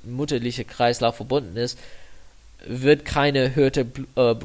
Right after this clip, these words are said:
Glucose mehr geben in dem Vita-, also in dem neugeborenen Kreislauf, ja. Das führt dazu, dass diese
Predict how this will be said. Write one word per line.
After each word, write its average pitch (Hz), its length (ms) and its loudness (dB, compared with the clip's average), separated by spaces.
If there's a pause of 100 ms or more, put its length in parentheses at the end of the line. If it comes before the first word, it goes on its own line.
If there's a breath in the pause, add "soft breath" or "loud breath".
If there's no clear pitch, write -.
Glucose 139 520 2
mehr 120 220 2
geben 131 460 2
in 120 160 -6
dem 120 280 -2
Vita-, 127 400 0
also 120 340 0
in 113 80 -6
dem 110 220 -6
neugeborenen 117 720 2
Kreislauf, 107 680 0
ja. 143 320 4 (500 loud breath)
Das 127 200 -2
führt 143 200 0
dazu, 147 460 2 (180 loud breath)
dass - 140 -2
diese 127 340 2